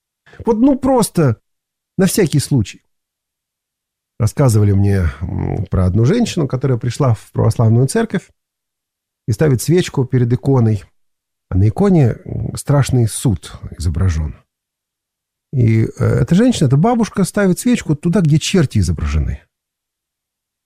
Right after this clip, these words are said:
И её спрашивают: «Ты чё делаешь? Ты зачем?» На что она отвечает: «А вдруг я туда попаду? Ведь везде всё-таки свой человечек-то нужен, надо ж как-то задобрить».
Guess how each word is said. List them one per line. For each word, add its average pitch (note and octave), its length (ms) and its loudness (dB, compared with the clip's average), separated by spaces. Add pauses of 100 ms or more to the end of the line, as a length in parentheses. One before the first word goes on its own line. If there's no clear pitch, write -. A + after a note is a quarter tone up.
(140)
И F#3 80 0
её F#3+ 240 4
спрашивают: E3+ 380 0
«Ты - 60 -6
чё C4 160 0
делаешь? A#3 580 2 (720)
Ты D#3+ 80 0
зачем?» G#3+ 560 2 (1500)
На C3+ 120 4
что F3 160 0
она E3 100 4
отвечает: E3 420 0 (560)
«А F3 120 0
вдруг A#3+ 400 0
я B3 120 4
туда G3+ 340 2
попаду? G#2+ 640 -2
Ведь - 360 -2
везде F3 460 2
всё-таки A#3+ 420 -2
свой G3+ 300 0
человечек-то D3+ 720 0
нужен, F2+ 320 0
надо A3 200 0
ж - 60 -4
как-то D#3+ 280 -4
задобрить». B2+ 680 0